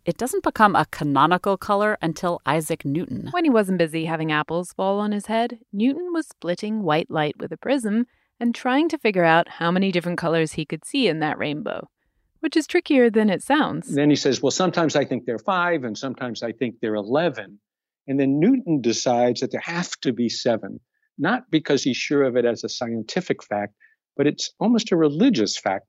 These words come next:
Speaker 3: for him. The world was created in seven days. The, there's seven notes in the diatonic scale.
Speaker 1: There were five pretty obvious ones to him, red, yellow, green, blue, and purple or violet. But Newton needed two more to make that perfect seven.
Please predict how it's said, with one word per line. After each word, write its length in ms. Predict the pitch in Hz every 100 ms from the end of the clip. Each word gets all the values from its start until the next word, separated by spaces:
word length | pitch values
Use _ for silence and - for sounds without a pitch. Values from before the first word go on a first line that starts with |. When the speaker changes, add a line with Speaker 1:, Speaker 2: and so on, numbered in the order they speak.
| -
Speaker 3:
for 100 | 104
him. 320 | 117 104 95
The 100 | 113
world 340 | 117 160 160 143
was 180 | 135
created 540 | - - 131 127 127 120
in 140 | 120
seven 400 | 123 135 120 123
days. 640 | 120 123 113 104 98 98 -
The, 200 | 117 107 - - -
there's 200 | 120 -
seven 360 | 151 127 127 120
notes 460 | 123 117 - -
in 180 | 123 113
the 100 | 113
diatonic 540 | 107 117 113 127 117 117
scale. 680 | - - 123 120 107 98 -
Speaker 1:
There 100 | 170
were 80 | 175
five 300 | 196 214 -
pretty 200 | 143 127
obvious 400 | 180 220 120 107
ones 220 | 110 104
to 100 | -
him, 260 | 107 147 254 -
red, 380 | 120 123 156
yellow, 360 | 165 127 123 160
green, 380 | 175 123 127 170
blue, 300 | 120 117 123
and 280 | - 123 -
purple 480 | - 240 107 135
or 120 | 147 104
violet. 480 | 113 147 143 151 - - - -
But 160 | 165
Newton 340 | 196 220 254 240
needed 300 | 208 156 139 -
two 220 | - 294
more 260 | 247 190
to 140 | 113 135
make 160 | 120
that 160 | - 110
perfect 360 | - 131 - -
seven. 380 | 110 64 131